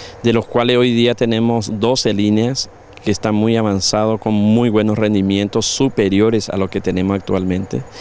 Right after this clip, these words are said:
Y ahora estamos ya en proceso de semicomercial para ver su calidad industrial,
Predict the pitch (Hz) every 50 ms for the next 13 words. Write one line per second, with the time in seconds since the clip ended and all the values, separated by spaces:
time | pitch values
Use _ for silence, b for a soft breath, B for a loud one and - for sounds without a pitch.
0 | B B B B B B B B B B B - 110 107 107 107 110 113 113 -
1 | 110 107 113 113 107 95 113 110 113 113 107 - 117 104 - 117 110 104 - 113
2 | 110 110 113 110 107 - - - - 123 123 120 110 - 113 107 104 98 - -
3 | - 110 107 107 110 110 - 107 101 104 101 98 101 101 101 - - 107 - 107
4 | 101 98 98 95 98 98 101 104 98 95 - - - - 190 98 101 104 107 110
5 | 113 120